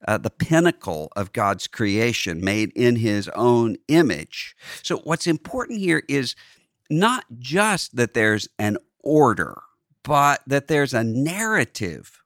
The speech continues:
order, meaning that there's a narrative view of reality here, which is a very different sort of understanding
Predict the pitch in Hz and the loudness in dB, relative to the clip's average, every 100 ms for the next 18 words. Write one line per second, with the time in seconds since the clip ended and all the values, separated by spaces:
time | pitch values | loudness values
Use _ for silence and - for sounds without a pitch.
0 | _ 117 110 95 73 - - 127 175 214 | _ -2 0 0 -2 -12 0 4 4 4
1 | 175 147 - 135 131 127 - - 117 117 | 2 2 0 0 0 0 -4 -4 -2 0
2 | 110 107 _ _ _ - 127 131 185 226 | 0 -4 _ _ _ -2 2 2 2 2
3 | 226 214 - 170 143 123 - - 110 139 | 0 -2 -2 0 0 -2 -10 -8 0 4
4 | 160 160 - 113 104 104 104 104 117 123 | 4 2 2 0 0 0 2 4 2 0
5 | 113 95 92 85 - - 110 85 69 - | 0 -4 -4 -8 -14 -4 -2 -2 -6 -16
6 | _ _ - 139 - 123 107 - - _ | _ _ 0 0 4 4 2 -6 -20 _
7 | _ 127 117 135 202 226 127 - 143 170 | _ 0 2 0 0 0 -4 -6 -4 -4
8 | 117 85 - 113 110 104 104 101 92 123 | -4 -4 -4 -2 -2 0 0 -2 -4 0
9 | 120 120 98 92 | 2 2 0 -4